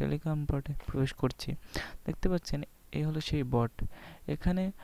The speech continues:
আমি ডেসক্রিপশন বক্সে লিংক দিয়ে রাখবো, সেই লিংকে ক্লিক করে আপনারা বটে চলে আসবেন। আমার Telegram চ্যানেলের লিংক আছে, ওই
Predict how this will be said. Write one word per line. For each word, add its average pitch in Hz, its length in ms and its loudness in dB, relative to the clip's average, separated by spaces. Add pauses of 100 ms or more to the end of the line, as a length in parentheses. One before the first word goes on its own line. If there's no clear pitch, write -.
(180)
আমি 160 300 2 (160)
ডেসক্রিপশন 175 520 0
বক্সে 175 300 0
লিংক 151 360 2
দিয়ে 156 140 4
রাখবো, 139 380 2
সেই 156 200 0
লিংকে 160 880 -4
ক্লিক 151 180 2 (100)
করে 131 180 4
আপনারা 135 600 0
বটে 135 240 4
চলে 131 320 2
আসবেন। 143 300 0 (480)
আমার 147 240 2
Telegram 175 680 0
চ্যানেলের 160 400 4
লিংক 135 360 0
আছে, 139 280 2
ওই 139 60 4